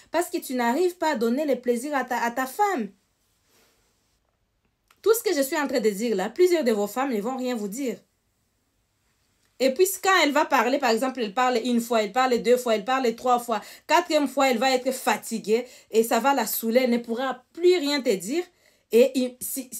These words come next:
imagine-toi qu'elle tombe sur un Balthazar. C'est, c'est mort. Donc, elle va devenir folle. Elle va devenir folle. C'est-à-dire, non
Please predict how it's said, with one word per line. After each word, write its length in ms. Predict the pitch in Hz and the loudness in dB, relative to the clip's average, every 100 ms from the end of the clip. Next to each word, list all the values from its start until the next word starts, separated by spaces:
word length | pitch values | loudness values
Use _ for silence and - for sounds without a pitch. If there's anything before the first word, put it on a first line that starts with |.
| - | 0
imagine-toi 800 | 262 240 254 269 330 - 277 269 | 2 2 0 -2 -6 -2 0 2
qu'elle 260 | 269 220 | 0 -2
tombe 400 | - 269 254 208 - _ _ _ _ _ _ _ _ _ - | 0 0 2 -2 -6 _ _ _ _ _ _ _ _ _ -14
sur 320 | - 247 254 | -6 0 2
un 80 | 294 | 4
Balthazar. 960 | 247 208 196 214 190 254 247 220 185 180 190 _ _ _ _ _ _ _ _ _ _ _ _ _ - - | 2 0 2 0 0 2 2 0 -4 -8 -16 _ _ _ _ _ _ _ _ _ _ _ _ _ -12 -12
C'est, 360 | - - 240 233 | -6 2 2 2
c'est 160 | - | 0
mort. 400 | 320 494 392 240 - | 2 4 2 0 -2
Donc, 280 | 220 440 359 | 2 2 4
elle 160 | 302 | 2
va 80 | 320 453 | 2 2
devenir 320 | 320 320 403 | 0 0 -2
folle. 360 | - 403 320 190 _ _ _ _ _ _ _ _ _ _ _ | 0 0 0 -2 _ _ _ _ _ _ _ _ _ _ _
Elle 120 | - 277 | -2 0
va 100 | 453 | 0
devenir 380 | 453 466 494 | 0 0 -2
folle. 360 | 494 370 359 370 - _ _ _ | 0 2 4 2 -4 _ _ _
C'est-à-dire, 380 | _ 277 269 | _ 0 0
non 80 | 370 | 2